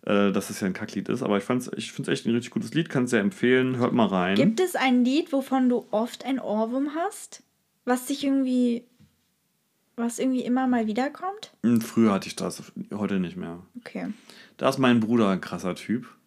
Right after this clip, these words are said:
Speaker 1: Ja.
Speaker 2: Ja.
Speaker 1: Der ist fast so alt wie ich. Sieht noch ein bisschen älter aus. <laughs> Spaß am, am Rande.
Speaker 2: Wuhu.
Speaker 1: Ähm, und der hat Ohrwürmer heute noch aus seiner Kindheit.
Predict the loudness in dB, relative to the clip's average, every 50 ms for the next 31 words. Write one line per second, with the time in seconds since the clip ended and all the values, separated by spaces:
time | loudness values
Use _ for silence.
0 | _ _ _ _ _ _ _ _ _ _ _ _ _ _ _ -4 0 0 2 2
1 | 0 -2 -4 -10 -16 -20 _ -8 -2 2 4 6 6 6 6 6 4 2 -2 -6
2 | -12 _ _ -20 -20 -20 _ _ -20 -20 -10 -2 0 0 0 0 -2 -8 -10 -12
3 | -4 0 2 2 2 2 0 2 2 2 2 2 0 2 2 2 2 0 -2 -6
4 | -14 _ _ _ -20 -20 _ _ _ _ _ _ _ _ -20 -20 -20 -20 _ _
5 | -4 0 2 4 4 4 4 4 4 4 6 6 6 6 6 6 6 4 2 -4
6 | -12 -8 -4 -2 -2 -2 -4 -8 -12 -16 -18 -18 -18 -18 -18 -18 -18 -20 -20 -20
7 | _ _ -18 -14 -8 -6 -4 -4 -4 -6 -8 -6 -2 0 0 0 0 0 0 0
8 | 0 0 2 2 4 4 4 4 2 0 -2 -6 -8 -10 -12 -16 _ _ 4 6
9 | 8 8 8 8 8 6 6 6 6 6 6 4 4 2 0 -4 -8 -14 -20 _
10 | _ _ _ _ _ _ _ _ _ _ _ _ _ _ _ _ _ 2 2 4
11 | 4 4 4 4 2 0 0 2 4 6 8 8 8 6 4 4 4 6 6 6
12 | 6 6 4 4 4 4 2 2 -2 -8 -16 -4 2 4 6 6 4 4 2 0
13 | 2 2 0 -2 -4 -6 -12 -20 _ _ _ _ _ _ _ _ _ _ _ -4
14 | -2 0 4 4 4 4 4 2 2 2 2 2 0 -2 -10 -10 -10 -14 -18 -20